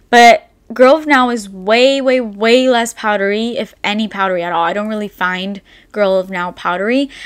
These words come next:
I find it more so, like, creamy, very, very almondy,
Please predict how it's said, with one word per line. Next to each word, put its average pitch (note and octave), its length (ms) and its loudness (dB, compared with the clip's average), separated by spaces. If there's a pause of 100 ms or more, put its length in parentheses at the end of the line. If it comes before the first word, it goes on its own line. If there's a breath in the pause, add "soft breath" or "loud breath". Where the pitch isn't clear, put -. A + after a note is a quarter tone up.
(160 loud breath)
I A3 160 2
find A3+ 340 0
it A3+ 160 0
more G#3 300 -4
so, G3+ 360 0
like, F3+ 360 -4
creamy, A3+ 640 -2
very, G3+ 320 2
very G3+ 320 0 (100)
almondy, G3+ 640 -4